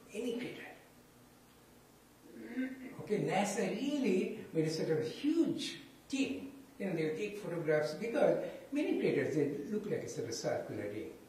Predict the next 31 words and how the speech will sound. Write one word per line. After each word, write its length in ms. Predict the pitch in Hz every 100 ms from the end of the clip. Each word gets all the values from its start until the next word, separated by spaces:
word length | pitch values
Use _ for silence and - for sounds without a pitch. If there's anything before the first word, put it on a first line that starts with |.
| - - -
So 160 | - 175
you 140 | 160
can 220 | 175 165
really 360 | 143 139 123 -
detect 580 | 208 - - - - - - -
from 220 | 185 214
space, 540 | - - 131 127 - - - -
and 180 | 202 185
then 180 | 185 175
you 180 | 165 139
go 200 | 160 151
there 340 | 143 139 143 - - -
and 80 |
just 240 | 165 - -
collect 300 | 165 165 165
a 40 |
little 240 | 160 190 -
sample. 540 | - - - 123 120 120 - -
If 160 | 135
they 100 | 127
show 220 | 131 147 120
iridium 400 | 117 120 120 113
anomaly 500 | 110 110 107 107 107
or 100 | -
sharp 400 | - - - -
quartz, 280 | 113 - 120
you 60 |
know 260 | 127 120 101 101
it's 160 | -
a 40 | -
crater. 240 | - -